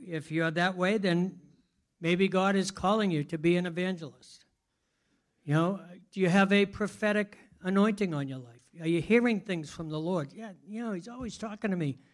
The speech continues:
I got this journal, you know, it's like eight volumes long from last week, you know." I mean, what are you gonna do with that? Right? Or get antsy,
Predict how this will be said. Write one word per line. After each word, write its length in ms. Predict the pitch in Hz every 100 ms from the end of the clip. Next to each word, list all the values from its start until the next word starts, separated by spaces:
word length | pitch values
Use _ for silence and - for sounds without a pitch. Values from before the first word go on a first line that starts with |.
| _ _ -
I 80 | 196
got 160 | 226
this 180 | 226 190
journal, 480 | - 214 240 202 135
you 100 | 143
know, 160 | 160 165
it's 220 | 156 160
like 220 | 151 - _ _ _
eight 340 | 220 240 196 190
volumes 540 | 220 220 214 202 165
long 380 | 170 202 196 143
from 240 | - 147
last 340 | 160 180 175 160
week, 420 | 196 190 - - _ _ _ - _
you 100 | 151
know." 300 | 156 170 170 - _ _ _ _ _ _ _ _ _ _ _ -
I 100 | 190
mean, 260 | 175 175 180
what 140 | 190 233
are 20 |
you 60 |
gonna 160 | 247 247
do 140 | 254
with 180 | 269 -
that? 320 | 208 147 110 - _ _ _ _ _ _ _ _ -
Right? 280 | 185 220 - _ _ _ _ _ _ _ _ 190
Or 300 | 156 156 170 - - _ _ _ _ _ -
get 160 | 175
antsy, 540 | 170 185 196 233 233